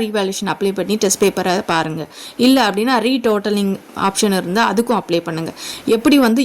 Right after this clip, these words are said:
எழுதுறது, நம்ம படிக்கிறது, நம்ம எஃபெக்ட் போடுறது நம்மளுடைய உரிமையோ,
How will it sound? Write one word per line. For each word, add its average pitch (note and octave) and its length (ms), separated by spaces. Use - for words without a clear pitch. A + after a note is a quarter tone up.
எழுதுறது, G#3+ 520
நம்ம F#3+ 120
படிக்கிறது, G3+ 500
நம்ம G3 180
எஃபெக்ட் A3 240
போடுறது G3+ 320
நம்மளுடைய F#3 440
உரிமையோ, F#3 400